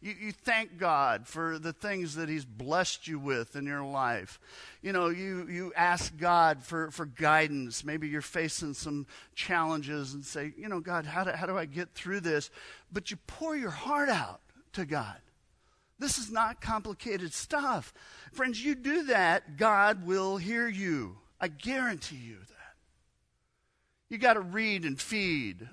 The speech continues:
on God's word. You know, spend time in it. Jesus' answer says, "It is written in Scripture, a person does not live only by eating bread,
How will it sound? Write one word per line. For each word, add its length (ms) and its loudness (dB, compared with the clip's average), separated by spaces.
on 160 -2
God's 340 4
word. 560 -6
You 80 -4
know, 60 2
spend 400 -4
time 440 4
in 200 2
it. 200 -4
Jesus' 460 -4
answer 460 -2
says, 280 0
"It 140 0
is 140 -4
written 320 -4
in 100 -2
Scripture, 840 -2
a 40 -14
person 380 -4
does 160 -6
not 300 2
live 400 2
only 260 -4
by 120 0
eating 340 -4
bread, 640 2